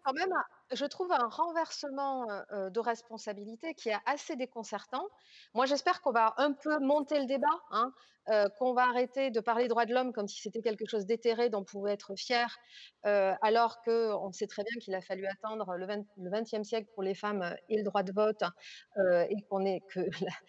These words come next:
la France était un pays d'empire, euh, colonial et qu'on en a encore aujourd'hui les traces, euh, et les effets retours. Donc, je crois qu'il faut voir la réalité en face. Et la ré-, réalité,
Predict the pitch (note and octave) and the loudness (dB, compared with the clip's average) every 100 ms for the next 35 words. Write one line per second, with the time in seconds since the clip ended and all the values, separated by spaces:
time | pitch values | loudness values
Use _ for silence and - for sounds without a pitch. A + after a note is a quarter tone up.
0 | - G3 G3 - A#3+ A3 G3 F3+ F3+ G3+ | -4 -2 0 2 0 0 0 0 0 -2
1 | G3+ G3 G#3 G#3+ - A#3+ A#3 G3+ F3+ - | 0 0 0 -2 -2 2 2 2 -2 -4
2 | F#3+ G3 G#3 G#3 G3 - - - - G#3 | -2 0 2 4 2 -2 -12 -14 -6 2
3 | A3+ A3+ A3 A3+ - C4+ C4+ C#4+ B3+ B3 | 4 6 4 2 2 0 4 4 4 2
4 | B3 A#3+ A3 B3 A3+ G#3+ - B3 A#3 - | 0 -2 -2 -2 0 -2 2 2 2 -6
5 | F3 - _ _ _ F#3+ F3 E3 D#3+ E3 | -16 -16 _ _ _ 0 2 2 0 -2
6 | - G#3 G#3 G3 - F#3+ G3 F#3+ D#4 E4+ | -2 0 0 0 -2 0 0 0 -2 0
7 | A3+ G#3+ A3 - C#4 C#4 - C4 - D#4 | 0 -2 -2 0 2 2 2 -2 0 0
8 | C#4 F#4 F4 C4+ B3 A#3+ A#3 A#3 A3+ D#4+ | 2 2 4 4 4 2 0 -2 -2 -2
9 | E4+ C4 A#3+ B3 B3 - - A#3+ A#3 A3+ | -2 0 0 2 0 -2 -4 -2 -2 -6
10 | C#4 D#4 | -4 -4